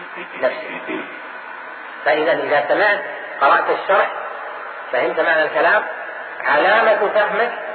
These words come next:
عند إغلاق الكتاب أن تبدأ تشرح وتوضح المسائل. إذا كنت فاهما مئة في المئة ستوضح كل المسائل، لن يكون في ذهنك اشتباه. إذا كان فهمك ناقصا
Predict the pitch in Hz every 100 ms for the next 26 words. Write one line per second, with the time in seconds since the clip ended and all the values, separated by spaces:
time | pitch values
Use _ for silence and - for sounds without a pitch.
0 | - - - - - 143 151 147 147 165
1 | - - 143 131 180 202 - 147 - 170
2 | 143 170 165 165 202 214 - - - -
3 | - - - - - - - - - -
4 | - - - 131 156 147 170 175 135 127
5 | 123 117 110 - - - - - - -
6 | 139 156 139 240 226 190 185 202 220 202
7 | 185 160 156 208 208 - 165 151 143 185
8 | - - - - - - 139 214 226 202
9 | - 170 180 151 127 127 - - - -
10 | - - - 139 165 165 170 147 147 156
11 | 147 - - 139 127 - - - - -
12 | 151 156 165 220 233 - 208 208 185 165
13 | 160 160 196 - - 190 226